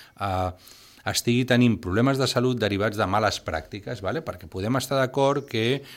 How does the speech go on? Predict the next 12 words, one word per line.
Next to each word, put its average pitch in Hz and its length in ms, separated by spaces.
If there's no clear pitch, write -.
bueno, 98 140
doncs 120 200
tenir 104 340
un 107 100
excés 98 300
de 110 120
greix 143 280
pot 101 260
augmentar 95 440
el 101 60
risc 110 220
de 110 140